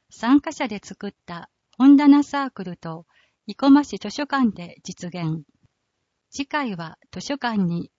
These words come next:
バイオリニストを迎え、演奏を楽しんだり、音楽への造詣を深めたりする予定です。生駒市の図書館は、人と本、人と人をつなぐ場所。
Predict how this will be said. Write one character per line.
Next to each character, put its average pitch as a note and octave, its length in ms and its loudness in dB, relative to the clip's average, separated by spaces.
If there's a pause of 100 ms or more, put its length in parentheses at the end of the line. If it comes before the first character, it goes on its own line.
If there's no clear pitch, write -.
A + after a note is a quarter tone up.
バ A#3 180 -6
イ C#4+ 120 0
オ D4+ 60 -6
リ D4 160 -2
ニ D4+ 140 6
ス - 100 -18
ト G#3+ 180 -6
を F#3 40 -6
迎 F#3 140 0 (200)
え、 E3 180 -20 (440)
演 B3+ 200 4
奏 C4+ 260 -2
を C4 60 -4
楽 C4+ 280 4
し C#4+ 200 0
ん A#3 80 6
だ F#3 140 -6
り、 E3+ 240 -16 (600)
音 D4 220 6
楽 B3 300 -2
へ F3+ 80 -8
の E3+ 320 -4
造 A#3+ 260 -6
詣 D4 400 -8
を D4 40 -6
深 C#4 240 -8
め D4+ 140 2
た A3 120 -8
り G3+ 100 -10
す - 160 -14
る F3+ 180 -12
予 F3 140 -10
定 F3 280 -14
で E3 140 -18
す。 - 280 -20 (540)
生 A3 80 -14
駒 C#4+ 260 4
市 - 140 -4
の A3+ 120 4
図 G3 120 -12
書 A3 160 -10
館 F#3 300 -6
は、 E3 220 -12 (360)
人 B3+ 300 -10
と C4 140 -8
本、 A3+ 380 -2 (420)
人 C4 300 -10
と C#4 120 -8
人 C4+ 360 -6
を C4+ 80 -6
つ - 140 -10
な A#3 180 0
ぐ G#3+ 100 -8
場 G3 140 -12
所。 F3+ 340 -12